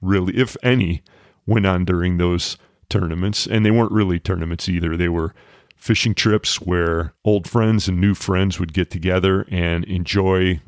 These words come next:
the scenery and the activity. And it was just a wonderful thing during those few years that I was blessed to be part of it. Give you one example of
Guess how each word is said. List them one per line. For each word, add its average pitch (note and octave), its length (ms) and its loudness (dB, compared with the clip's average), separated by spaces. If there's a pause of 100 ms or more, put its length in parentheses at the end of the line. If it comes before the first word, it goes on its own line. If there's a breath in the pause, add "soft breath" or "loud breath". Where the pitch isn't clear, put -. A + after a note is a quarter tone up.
the F2 100 -8
scenery G2+ 800 2
and E2 680 -2
the F2+ 140 -2
activity. F2+ 680 0
And E2+ 380 -2
it F#2+ 140 -2
was F2+ 340 -2 (300)
just - 220 0
a G2 40 4
wonderful F2 480 0
thing D#2+ 480 -4 (200)
during G2 240 2
those F2+ 180 2
few G#2 240 0
years F#2 400 2
that E2 200 -4 (580 loud breath)
I F#2 80 -4
was E2 160 0
blessed F2+ 480 0
to F#2 100 -2
be E2+ 420 -2
part F#2 240 2
of D#2+ 140 -2
it. E2 120 -2 (840)
Give G#2 160 0
you F#2 100 2
one F#2+ 260 2
example F2+ 680 -2
of F2 340 -4